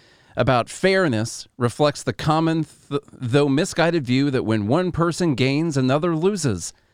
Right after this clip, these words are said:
Now they're gonna bring in the idea that this is a zero-sum game, and they're gonna try and, they're gonna try and argue against the zero-sum ideology,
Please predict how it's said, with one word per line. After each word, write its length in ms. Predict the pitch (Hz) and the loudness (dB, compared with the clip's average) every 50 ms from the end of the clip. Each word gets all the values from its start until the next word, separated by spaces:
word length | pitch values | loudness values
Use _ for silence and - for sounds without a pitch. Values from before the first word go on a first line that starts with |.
| _ _ _ _ | _ _ _ _
Now 280 | 135 139 180 208 233 | -2 0 0 0 -2
they're 160 | 196 190 190 | -4 -4 -4
gonna 200 | 185 226 214 190 | -4 -4 -4 -4
bring 340 | 143 110 139 147 151 156 147 | -4 -2 -2 -2 0 0 0
in 300 | 143 143 147 160 175 175 | 0 0 0 -2 -4 -4
the 180 | 139 139 131 123 | -4 -2 0 0
idea 380 | 123 131 123 110 123 120 127 143 | 0 -2 -2 -2 -2 -2 -2 -2
that 140 | 127 110 - | -2 -4 -4
this 160 | 135 123 - | -6 -6 -6
is 80 | 135 117 | -4 -4
a 80 | 113 | -4
zero-sum 720 | 110 101 113 110 113 123 127 127 120 - 123 117 117 120 | -4 -2 -2 -2 0 0 -2 -2 -2 -2 -2 0 0 -2
game, 360 | 113 117 107 104 110 139 156 - _ _ _ _ _ _ _ _ _ _ _ _ _ _ _ _ - | -2 0 0 0 -2 -2 -4 -10 _ _ _ _ _ _ _ _ _ _ _ _ _ _ _ _ -2
and 180 | 120 123 117 110 | 0 0 0 2
they're 220 | 123 123 135 156 156 | 2 2 0 0 0
gonna 200 | 156 156 143 123 | 0 0 0 0
try 300 | - - 143 135 135 135 | 0 2 2 2 2 2
and, 280 | 127 123 120 113 101 - _ _ _ _ _ _ _ _ _ | 0 0 -2 -2 -4 -6 _ _ _ _ _ _ _ _ _
they're 320 | - 120 139 170 208 233 226 | -4 -2 0 0 2 0 0
gonna 200 | 202 165 151 139 | 0 0 0 0
try 420 | - - 156 135 131 131 131 131 - | 0 0 2 2 2 2 0 -2 -2
and 140 | 120 120 123 | 0 0 2
argue 440 | 131 147 151 143 117 127 131 123 | 2 0 -2 -2 -2 -2 -2 0
against 480 | 120 117 117 107 135 185 196 165 - - | -2 -4 -2 -2 0 0 0 0 -2 -2
the 120 | - 123 | -2 -2
zero-sum 720 | 123 113 123 127 135 135 127 127 120 - - 208 202 208 185 | -2 0 -2 0 0 0 0 0 -2 -2 -2 -2 -2 0 0
ideology, 800 | 135 113 110 101 101 98 95 92 92 82 82 80 - 73 69 | -2 -2 -2 -2 -2 -2 0 -2 -2 -4 -8 -10 -10 -10 -12